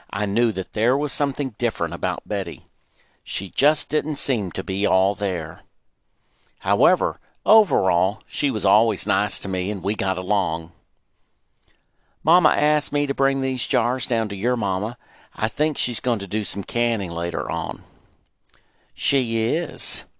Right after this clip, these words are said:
Betty replied. "She went to Kroger and Porter to get some more supplies." "Well, here are the jars,"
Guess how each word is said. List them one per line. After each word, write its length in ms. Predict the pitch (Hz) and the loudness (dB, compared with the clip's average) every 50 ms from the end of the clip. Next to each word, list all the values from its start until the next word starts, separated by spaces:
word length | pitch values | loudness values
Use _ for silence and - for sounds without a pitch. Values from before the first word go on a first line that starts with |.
| _ _ _ _ - | _ _ _ _ -14
Betty 240 | 95 90 87 90 | -12 -8 -8 -8
replied. 640 | 82 76 76 - - - 90 82 80 78 80 85 92 - _ _ - - - - - - | -8 -8 -8 -10 -8 -8 -6 -6 -6 -6 -8 -10 -14 -18 _ _ -20 -20 -20 -20 -16 -6
"She 240 | - - - 151 | -4 -2 0 0
went 260 | 143 139 147 143 107 - | 2 2 2 0 0 -2
to 80 | - 180 | -8 -8
Kroger 540 | - - 175 160 143 123 104 104 101 - 87 | 0 4 6 6 6 4 2 0 -4 -2 -2
and 180 | - 113 107 - | -2 -4 -4 -4
Porter 420 | - 156 160 156 139 104 101 92 | -2 2 2 4 4 2 0 -2
to 120 | - - - | -4 -4 -4
get 240 | - 117 - - | -2 -2 -2 -2
some 140 | - - 107 | -4 -4 0
more 220 | 104 101 107 107 117 | 0 2 2 2 0
supplies." 880 | - - 147 - - 135 117 101 101 90 85 85 78 - - - - - - _ _ _ _ _ _ _ _ _ _ _ _ _ _ - _ _ _ _ _ _ - | -2 -4 -6 -4 0 0 0 2 0 -2 -4 -6 -6 -4 -4 -4 -4 -6 -16 _ _ _ _ _ _ _ _ _ _ _ _ _ _ -20 _ _ _ _ _ _ -2
"Well, 400 | - 131 127 123 123 123 131 127 _ _ _ _ _ _ _ _ | 4 6 8 8 8 6 4 2 _ _ _ _ _ _ _ _
here 300 | - - 175 196 220 220 | 0 4 6 8 8 8
are 160 | - 143 131 | 6 4 4
the 120 | 101 113 | 2 -2
jars," 760 | 104 - 120 113 101 98 85 80 82 90 123 147 - - - | -2 2 4 4 4 4 2 0 -2 -2 -4 -2 -2 -4 -4